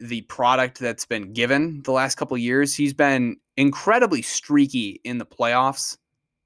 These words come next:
shooting wise. Like, he'll have those nights where he looks really, really good and, like, is a valuable asset. And then he'll have other nights like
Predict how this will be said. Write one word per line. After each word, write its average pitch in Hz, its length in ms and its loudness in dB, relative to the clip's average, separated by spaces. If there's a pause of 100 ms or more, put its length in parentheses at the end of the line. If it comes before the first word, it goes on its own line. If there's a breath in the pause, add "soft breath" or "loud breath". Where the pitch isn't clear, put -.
(140)
shooting 151 340 4
wise. 147 480 2
Like, 120 180 4
he'll 156 180 4
have 156 180 4
those 156 180 2
nights 180 200 -2
where 123 100 -6
he 117 100 -6
looks 117 240 -10
really, 110 260 -8
really 151 220 0
good 196 380 2
and, 110 380 -6
like, 113 160 0
is 110 120 -4
a 107 40 -8
valuable 117 420 4
asset. 147 260 4
And 107 100 -4
then 113 60 -4
he'll 113 100 2
have 120 140 6
other 156 180 6
nights 110 340 0
like 107 240 -2